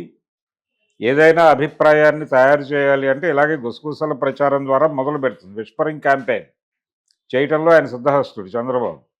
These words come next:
ఇప్పుడు ఆయనకు వ్యతిరేకంగా, అంటే ఆయన కూటమి ప్రభుత్వానికి వ్యతిరేకంగా ఇలాంటి విస్పరింగ్ క్యాంపెయిన్ మొదలైంది. అది ఎవరు ఎక్కడి నుంచి చేస్తున్నారు అంటే అన్ని వేళ్ళు అటే చూపిస్తున్నాయి వైసీపీ వైపు.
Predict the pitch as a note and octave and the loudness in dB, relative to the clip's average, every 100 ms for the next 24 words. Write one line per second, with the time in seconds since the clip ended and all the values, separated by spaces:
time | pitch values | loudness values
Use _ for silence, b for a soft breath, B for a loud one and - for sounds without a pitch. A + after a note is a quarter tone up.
0 | _ _ _ _ _ _ _ _ _ B2+ | _ _ _ _ _ _ _ _ _ -14
1 | - F3 C#3 C3 D#3 C#3 A#2 G#2+ E3 E3 | -6 2 4 6 4 0 -6 -2 2 2
2 | E3 D#3+ C#3+ B2 E3 D#3+ B2+ A#2+ A#2+ - | 2 2 2 2 2 2 2 -2 -4 -12
3 | C3+ C#3 D#3+ D#3+ D3+ C3+ D3 D3+ D3+ D3 | -10 -6 -6 -4 -6 -6 -4 0 0 0
4 | B2 A#2+ D3 C#3+ D3 D#3 E3 C#3+ C#3 B2+ | -4 -2 -2 -2 -2 0 0 0 -2 -10
5 | - D#3 D#3+ D#3 D3 C#3+ D#3+ D#3 C3+ C#3+ | -8 -8 -8 -2 -2 0 -4 -2 -4 -2
6 | B2+ F#2 _ _ _ _ _ _ _ _ | -2 -4 _ _ _ _ _ _ _ _
7 | _ _ _ _ _ _ _ _ _ _ | _ _ _ _ _ _ _ _ _ _
8 | _ _ A#2 B2+ A#2+ A#2+ E3 F#3 E3+ C#3+ | _ _ -4 -2 0 4 4 4 4 2
9 | E3 E3 D#3+ D#3+ D3 D3 - D#3 D3+ C#3+ | -2 -4 -6 -6 -4 -6 -6 -6 0 0
10 | D3 C#3+ C3+ F#3 C3 C3+ _ _ _ _ | 0 -4 -2 -2 -2 -4 _ _ _ _
11 | _ _ _ - G#2+ C3+ D3+ D#3+ D#3 E3+ | _ _ _ -8 -6 -4 0 0 2 0
12 | C#3 D#3+ C#3+ C#3+ C3+ - B2 G#2 B2+ C3 | 2 0 -2 -6 -8 -6 -4 -2 -4 -6
13 | D3 C#3+ B2 G2+ F2 | -8 -4 -4 -4 -6